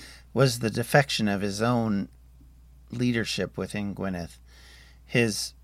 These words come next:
loyal followers who had followed him for so long, going back to his ancestors,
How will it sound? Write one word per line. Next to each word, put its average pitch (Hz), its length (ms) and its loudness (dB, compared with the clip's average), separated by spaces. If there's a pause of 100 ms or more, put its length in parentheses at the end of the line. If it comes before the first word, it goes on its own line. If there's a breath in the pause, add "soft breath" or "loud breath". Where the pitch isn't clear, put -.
(600)
loyal 135 540 6
followers 110 600 2
who 98 80 -8
had 92 160 -4
followed 120 360 4
him 107 140 -2
for 107 180 -6
so 123 320 0
long, 110 460 -2
going 92 260 -4
back 110 400 -4
to - 160 -6
his 90 160 -6
ancestors, 101 920 -4